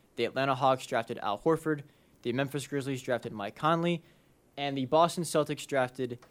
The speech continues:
Jeff Green, who was traded along with Delonte West, Wally Szczerbiak, and a two thousand twenty-eight second-round pick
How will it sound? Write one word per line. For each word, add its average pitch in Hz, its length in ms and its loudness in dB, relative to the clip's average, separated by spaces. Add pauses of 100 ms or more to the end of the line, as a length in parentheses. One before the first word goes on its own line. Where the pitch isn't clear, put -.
(280)
Jeff 127 260 2
Green, 160 340 0
who 139 180 -4
was 139 120 -2
traded 156 300 2
along 131 540 0 (720)
with 135 260 0
Delonte 135 440 2
West, 127 380 0 (160)
Wally 131 260 4
Szczerbiak, 120 420 0 (100)
and 139 180 -2
a 135 80 -2
two 131 140 -6
thousand 135 300 0
twenty-eight 131 360 -2
second-round 139 600 -2
pick 120 280 -4